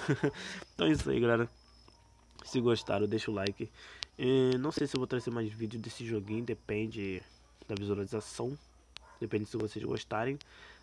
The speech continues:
Então, é isso aí. Nova York, cadê Washington? Quero dominar o Washington. Não tem. Ah, os países que eu quero dominar eu não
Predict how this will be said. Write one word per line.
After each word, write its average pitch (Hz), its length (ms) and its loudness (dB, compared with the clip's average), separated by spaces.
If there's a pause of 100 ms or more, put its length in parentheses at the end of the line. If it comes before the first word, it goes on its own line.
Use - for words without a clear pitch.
(100)
Então, 135 360 0 (640)
é 156 140 2
isso - 180 2
aí. 123 220 4 (160)
Nova 170 680 -4
York, 156 540 -4
cadê 160 180 0
Washington? 117 800 2
Quero 127 220 -2
dominar 127 420 -2
o 120 200 0
Washington. 120 760 -4 (300)
Não 156 100 -6
tem. 117 300 -4 (920)
Ah, 110 180 6
os 107 120 2
países 131 280 2
que - 80 -2
eu 139 60 0
quero 139 160 0
dominar 131 280 0
eu 131 40 2
não 135 140 2